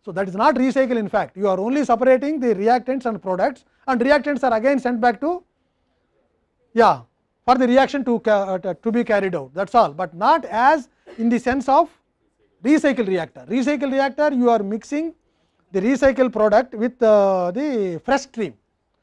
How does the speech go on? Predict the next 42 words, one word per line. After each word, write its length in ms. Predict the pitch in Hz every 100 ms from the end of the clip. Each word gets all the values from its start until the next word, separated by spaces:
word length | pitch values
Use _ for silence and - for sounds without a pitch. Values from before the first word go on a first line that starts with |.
| _ _ _
There 260 | 165 277 330
you 140 | 285
are 100 | 277
making 460 | 208 226 330 359 277
this 180 | 247 320
one 100 | 349
itself 280 | 320 381 339
as 140 | 285
fresh 160 | 240 220
stream. 240 | - 123 _ _ _ _ _ _ _ _ _ 196
Okay? 260 | 185 269 262 _ -
So 100 | 190
that 180 | 170 240
is 80 | 262
why 160 | 311
many 240 | 254 254 294
of 180 | 262
you 180 | 262 320
get 220 | 247 254
confused, 560 | - 220 247 254 208 220 _ _ _ -
why 200 | 240 247
recycle 400 | 254 254 240 220
reactor, 440 | 226 214 220 214
you 60 | 208
know, 360 | 226 196 180 _ _
more 220 | 190 220 214
efficient 440 | 185 226 214 180
than, 280 | 196 208 196
uh, 420 | 185 170 156 175 -
all 160 | 202 202
other 160 | 202
reactors, 540 | 202 208 196 180 139 _ _ _ _ -
because 160 | 202 226
that 100 | 247
is 80 |
the 80 | 254
question, 300 | 262 254 277
no? 140 | 185 226
When 220 | 202 214
I 40 |
asked 320 | 202 226 240
you, 300 | 226 220 208